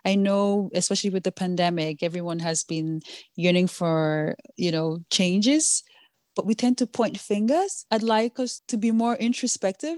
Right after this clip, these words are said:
right? Both, I'm speaking now, both to individuals and employers, right? How, what can we do to make things better individually versus pointing fingers to, I hear a lot of talk like, "Well, the government should do X, Y, Z, right, for childcare, or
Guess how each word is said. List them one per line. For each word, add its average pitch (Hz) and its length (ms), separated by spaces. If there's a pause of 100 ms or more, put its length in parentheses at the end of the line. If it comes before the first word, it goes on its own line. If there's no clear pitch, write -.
right? 196 300
Both, 196 260
I'm 175 160
speaking 185 640 (280)
now, 180 420
both 202 300
to 233 140
individuals 190 640
and 175 160
employers, 170 680
right? 165 380 (200)
How, 185 120
what 226 180
can 196 220
we 269 280
do 165 560
to 185 140
make 170 240
things 170 260
better 160 160
individually 160 640
versus 156 380
pointing 160 420
fingers 156 440
to, 156 440
I 175 80
hear 180 160
a 180 80
lot 175 140
of 170 100
talk 165 320
like, 151 300
"Well, 190 280 (280)
the 190 80
government 220 400
should 208 180
do 208 220
X, 202 240
Y, 190 180
Z, 165 520 (100)
right, 165 340
for 170 300
childcare, 180 600
or 165 440